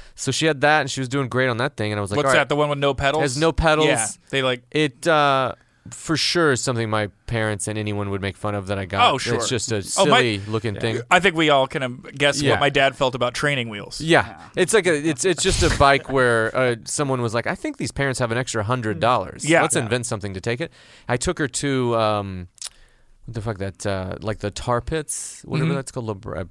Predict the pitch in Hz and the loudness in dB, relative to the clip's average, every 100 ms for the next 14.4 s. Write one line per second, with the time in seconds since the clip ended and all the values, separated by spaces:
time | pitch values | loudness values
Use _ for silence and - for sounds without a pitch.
0 | - - 131 117 131 - 135 123 131 123 | -8 0 2 4 2 0 -2 0 0 0
1 | 120 - 143 123 - 151 165 139 120 127 | -2 0 -2 -2 -4 0 0 0 0 -2
2 | 104 - 151 127 127 143 180 185 _ - | -2 -4 -4 -2 -2 -2 -2 -8 _ -20
3 | - - _ _ _ - 139 113 - 160 | -20 -20 _ _ _ 4 4 2 0 4
4 | 151 160 151 - 139 160 139 _ - 151 | 4 4 2 2 2 2 -2 _ -6 -2
5 | 165 156 147 _ - 135 131 - 123 110 | 0 2 0 _ -4 -2 -2 -2 -2 -2
6 | 123 160 165 151 147 - 127 127 123 107 | 0 2 2 2 0 0 0 0 0 -2
7 | 117 123 120 113 113 113 107 117 104 110 | -2 -2 0 0 0 -2 -4 -6 -4 -4
8 | - 113 - _ _ - 120 120 - 123 | -2 -4 -6 _ _ -6 -4 -2 -2 -4
9 | 113 110 104 147 202 185 175 160 151 - | -2 -2 -2 -4 -2 -2 -2 -2 -4 -4
10 | 160 160 151 156 156 120 - 123 147 117 | -4 -4 -2 -2 -2 -6 -8 -6 -8 -8
11 | _ 123 123 127 110 120 131 123 - 110 | _ -2 -2 -4 -4 -4 -2 -4 -4 -4
12 | 110 107 - _ _ _ _ _ - 135 | -4 -4 -8 _ _ _ _ _ -6 -6
13 | - 139 - 196 208 196 156 135 151 131 | -4 -8 -2 2 2 2 2 0 0 0
14 | 131 127 120 110 | 2 2 2 0